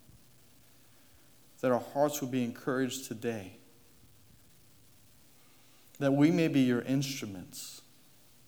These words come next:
that, Lord, that we would not be controlled by the results of sin in the way that we think of ourselves, in the way that we look at others,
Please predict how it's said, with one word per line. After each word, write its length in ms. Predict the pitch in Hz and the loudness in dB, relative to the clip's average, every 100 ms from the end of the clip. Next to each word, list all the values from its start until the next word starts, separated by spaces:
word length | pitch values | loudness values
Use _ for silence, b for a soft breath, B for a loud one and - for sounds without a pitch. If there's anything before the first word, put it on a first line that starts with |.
| - - - - - b b b b b - | -20 -20 -20 -20 -20 b b b b b -2
that, 120 | 135 | 2
Lord, 300 | 127 143 135 | 4 4 4
that 100 | 131 | 4
we 140 | 127 135 | 4 2
would 280 | 131 147 | 4 4
not 360 | 165 175 165 160 | 4 4 2 2
be 400 | 151 147 147 147 - - | 0 0 -2 -8 -14 -20
controlled 840 | - 139 127 - 139 147 151 151 - - - - - - - - - - - | -8 -6 -4 -2 2 2 2 -2 -10 -16 -20 -20 -20 -20 -20 -20 -20 -20 -6
by 120 | - | 0
the 80 | 127 | 2
results 480 | 120 113 127 123 - | 2 2 0 0 -4
of 60 | 107 | -6
sin 600 | - - 139 139 160 147 - - - - - - - | -4 0 2 2 0 -6 -14 -20 -20 -20 -20 -18 -6
in 60 | |
the 60 | 127 | 0
way 100 | 123 | 2
that 100 | 123 | 2
we 80 | 110 | -2
think 300 | - 139 131 | -4 -4 -2
of 80 | 120 | -4
ourselves, 760 | 113 - 135 135 143 139 - | -4 0 2 2 0 -2 -8
in 80 | 120 | -6
the 60 | |
way 100 | 113 | 0
that 120 | 117 117 | 0 0
we 120 | 120 | -2
look 240 | 120 127 | -2 -2
at 100 | 127 | -4
others, 720 | - 127 139 143 147 143 - | -2 -2 0 -2 -6 -10 -14